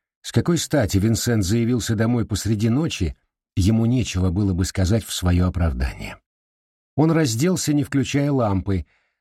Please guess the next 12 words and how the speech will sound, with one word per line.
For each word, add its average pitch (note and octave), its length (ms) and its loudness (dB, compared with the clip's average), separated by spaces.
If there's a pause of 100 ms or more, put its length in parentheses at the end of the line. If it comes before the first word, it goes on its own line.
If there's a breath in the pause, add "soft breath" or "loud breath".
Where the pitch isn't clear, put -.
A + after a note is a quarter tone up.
(140)
носки A#2+ 420 0
и C3 40 0
нижнее B2+ 380 0
белье B2 340 0
оставил A#2+ 420 0
на B2 140 0
полу, A2 440 -4 (120)
в - 80 -16
стирку. C2 640 -4 (500)
Остальную A2+ 720 2
чистую G2+ 500 0
одежду F#2 540 -2